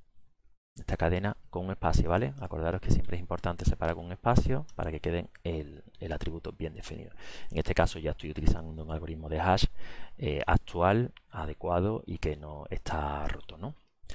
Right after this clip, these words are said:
Eso ya, digamos, con eso definiríamos,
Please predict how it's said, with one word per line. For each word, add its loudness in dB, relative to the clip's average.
Eso 2
ya, 4
digamos, 4
con -4
eso 0
definiríamos, 2